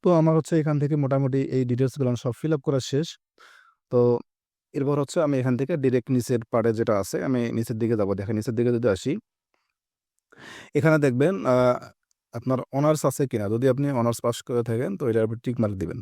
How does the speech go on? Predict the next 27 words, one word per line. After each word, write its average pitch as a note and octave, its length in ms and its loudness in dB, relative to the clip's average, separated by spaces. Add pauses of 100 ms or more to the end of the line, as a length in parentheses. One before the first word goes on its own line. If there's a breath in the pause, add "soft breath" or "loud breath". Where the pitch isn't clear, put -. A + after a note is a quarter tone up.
(120)
দিলে A2 160 -2
আপনার B2 220 -2
ডিটেলস A2+ 340 0
দেখাবে। G#2 320 0 (120)
যেহেতু A#2 220 -2
আমার C#3+ 180 2
এটা C#3+ 100 -2
নাই, B2+ 240 2 (400 soft breath)
তাই - 120 -6
আমি A#2 100 2
এটা A2 180 2
অফ G#2 160 0
করে A#2 160 0
দিলাম। G#2+ 240 0 (520 loud breath)
অনার্স, A#2 340 0
মাস্টার্স, A#2 460 0 (160)
আর A2 120 0
যদি A#2 300 2
আপনি B2+ 260 0 (360)
জবে C#3 520 2
কোথাও B2 240 -6
থাকেন, G2 460 -8 (340)
কোথাও A2+ 240 -4
জব C3+ 220 6
করেন, A2+ 320 0
তাহলে G#2+ 280 2
এখানে A#2 340 -2